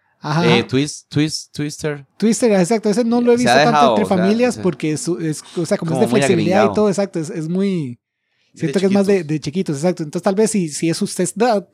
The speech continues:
Speaker 1: es de una familia con un montón de primos, ¿verdad? Como yo cuando, cuando mis primos eran como de mi edad.
Speaker 2: Ajá.
Speaker 1: Entonces, sí, pero di, ya a mi edad todos esos primos están mayores y aún nadie tiene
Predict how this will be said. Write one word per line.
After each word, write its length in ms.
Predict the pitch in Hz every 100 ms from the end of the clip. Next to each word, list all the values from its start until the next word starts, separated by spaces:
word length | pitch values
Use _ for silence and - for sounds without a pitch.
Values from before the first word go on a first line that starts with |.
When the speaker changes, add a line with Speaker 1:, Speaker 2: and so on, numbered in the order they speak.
| 285
Speaker 1:
es 220 | 180 185
de 60 |
una 100 | 180
familia 480 | 185 202 208 214 196
con 220 | - 156
un 40 | 165
montón 220 | 202 208
de 60 | 202
primos, 320 | 240 226 143
¿verdad? 200 | 143 185
Como 200 | 139 131
yo 240 | 147 180
cuando, 480 | 180 180 143 127 143
cuando 180 | 143 139
mis 120 | 127
primos 240 | 151 170 185
eran 100 | 180
como 180 | 175
de 60 | 170
mi 80 | 165
edad. 180 | 196 - -
Speaker 2:
Ajá. 340 | 101 101 117 _ -
Speaker 1:
Entonces, 260 | 131 156
sí, 80 | 214
pero 180 | - 135
di, 140 | 170
ya 120 | 135
a 40 | 147
mi 80 | 175
edad 140 | 175
todos 160 | 175 170
esos 140 | 170
primos 260 | 185 180 156
están 220 | 147 160
mayores 340 | 165 180 180
y 40 | 151
aún 100 | 143
nadie 160 | 165 160
tiene 240 | 165 160